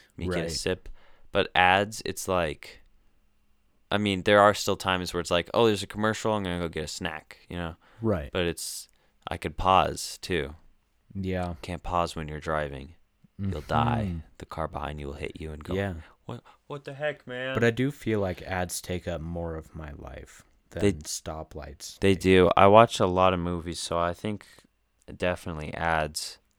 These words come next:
Speaker 2: Hmm.
Speaker 1: 'cause, you know,
Speaker 2: But
Speaker 1: that's
Speaker 2: then
Speaker 1: some
Speaker 2: again,
Speaker 1: valuable time.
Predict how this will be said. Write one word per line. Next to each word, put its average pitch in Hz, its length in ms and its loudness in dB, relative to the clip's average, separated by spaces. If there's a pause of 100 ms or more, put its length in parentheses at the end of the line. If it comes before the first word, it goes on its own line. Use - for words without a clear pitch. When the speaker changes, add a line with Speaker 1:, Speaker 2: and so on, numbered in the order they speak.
(320)
Speaker 2:
Hmm. 113 140 -4
Speaker 1:
'cause, 78 340 -8 (1120)
you 85 120 -6
know, 87 320 -4 (100)
Speaker 2:
But 95 120 -4
Speaker 1:
that's - 100 -2
Speaker 2:
then 120 120 2
Speaker 1:
some 135 40 0
Speaker 2:
again, 131 260 0
Speaker 1:
valuable 131 300 -2
time. 90 480 -10